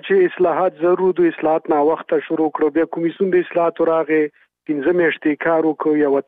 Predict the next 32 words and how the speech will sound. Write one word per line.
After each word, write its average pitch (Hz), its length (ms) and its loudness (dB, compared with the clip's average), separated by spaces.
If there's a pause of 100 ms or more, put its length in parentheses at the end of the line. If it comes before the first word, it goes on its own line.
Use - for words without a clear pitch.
طرحه 156 240 -4
یې 143 120 -4
جوړه 147 320 0
کړه. 139 160 -2 (280)
ا، 151 200 0
هغه 156 160 0 (140)
طرحه 175 320 0
که 170 100 0
عملي 165 320 -2
شوې 175 240 2
وای، 170 220 2
واقعاً 170 360 0 (300)
ډېره 156 400 0
ښه 165 80 -2 (140)
طرحه 143 260 -2
وه. 147 240 0
حکوم-، 190 380 -2
حکومت 180 500 -2
قصداً 190 400 -2
هغه 156 260 -2
طرحه، 175 300 -2
ا، 147 260 -4 (1300)
وغورځوله 165 800 2
د 156 120 -14
پامه 151 320 0 (580)
او، 147 100 4
ا، 147 380 0 (120)
په 151 60 0 (160)
کابینه 156 440 -2
کې - 60 -12
یو 170 180 2 (300)
قانون 165 340 0